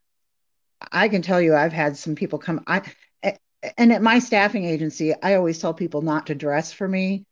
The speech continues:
but I also do look, you know, sometimes the concern is if they're clean. I mean, with, with people that work in a warehouse, it's, and one thing I always notice are people's shoes. <laughs>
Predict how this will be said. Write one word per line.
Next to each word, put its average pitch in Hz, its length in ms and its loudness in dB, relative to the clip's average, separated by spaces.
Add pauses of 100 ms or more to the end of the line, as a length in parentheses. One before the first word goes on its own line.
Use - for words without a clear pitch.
(500)
but 196 160 2
I 240 180 4
also 226 380 4
do 165 240 -4
look, 160 300 -2
you 165 80 -6
know, 160 300 -2 (720)
sometimes 247 600 0
the 160 140 -6
concern 170 480 -4
is 160 220 -6 (840)
if 175 160 -2
they're 151 180 0
clean. 208 840 0
I 185 100 -2
mean, 170 200 0
with, 156 240 0 (140)
with 160 220 -2
people 175 280 -4
that 160 140 2
work 165 200 -2
in 165 80 -2
a 131 40 -2
warehouse, 147 600 -2 (100)
it's, - 260 -6
and 165 320 -2 (280)
one 175 180 -2
thing 214 160 2
I 180 140 2
always 185 360 2
notice 185 320 0 (120)
are 147 100 2
people's 175 460 -6
shoes. 127 840 -4 (380)
<laughs> - 60 -4